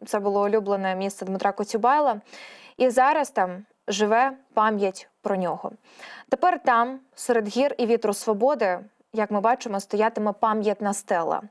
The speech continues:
яку напередодні перенесли із Донеччини під загрозою ворожих дронів. Вічна слава Герою України Дмитру Коцюбайлу. Молодий хлопець, але показав, наскільки своїм завзяттям можна досягти багато чого. Він дуже любив Україну,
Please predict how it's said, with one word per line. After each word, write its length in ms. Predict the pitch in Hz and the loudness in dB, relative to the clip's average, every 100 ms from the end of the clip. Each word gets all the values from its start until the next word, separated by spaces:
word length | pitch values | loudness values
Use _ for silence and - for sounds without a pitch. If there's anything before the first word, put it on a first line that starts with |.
| - | -4
яку 300 | 196 - 190 | -2 0 0
напередодні 680 | 190 233 269 233 240 226 | 0 0 0 2 0 0
перенесли 560 | 233 214 208 208 - 220 | -2 -2 0 -4 -4 -4
із 180 | 226 240 | 0 0
Донеччини 760 | 202 190 185 208 - 190 175 190 - - - - _ | 0 0 -2 -4 -4 -8 -8 -12 -20 -20 -20 -20 _
під 140 | 220 | 0
загрозою 520 | 208 202 208 254 233 196 | 2 0 2 2 2 0
ворожих 480 | 196 202 190 180 - | 0 0 -2 -6 -4
дронів. 520 | 180 165 147 - - | -4 -4 -8 -16 -12
Вічна 460 | 202 262 269 220 196 | -2 -2 0 -4 -2
слава 480 | - 202 190 175 - | 2 2 2 0 -4
Герою 360 | 190 196 190 180 | -4 0 0 -2
України 460 | 196 196 190 226 202 | -4 -2 -2 -2 -4
Дмитру 280 | 185 190 | -4 -4
Коцюбайлу. 640 | 180 - 196 202 220 220 190 - - - - - | -4 -6 -2 0 0 0 -4 -8 -18 -16 -18 -6
Молодий 280 | 233 240 311 | 2 2 2
хлопець, 440 | - 339 381 349 | 2 2 2 0
але 160 | 247 240 | 0 2
показав, 520 | 240 226 233 262 320 | 0 0 2 4 2
наскільки 720 | 247 208 - 247 233 220 214 190 | 0 -2 0 0 0 0 2 0
своїм 320 | - 220 214 | 0 0 0
завзяттям 600 | 220 214 233 262 262 214 | 0 0 2 2 0 -4
можна 280 | 196 220 202 | -2 -2 -2
досягти 460 | 196 - - 214 | -4 -8 -4 -2
багато 420 | 196 190 196 185 190 | 0 -2 -2 -2 -4
чого. 440 | - 196 185 - - - - - - - | -4 -6 -4 -6 -6 -16 -14 -12 -10 -2
Він 120 | 233 | 0
дуже 220 | 240 214 | 2 2
любив 260 | 180 165 170 | 0 0 -2
Україну, 840 | 175 185 196 262 247 214 190 190 | 0 -2 0 0 2 0 0 -4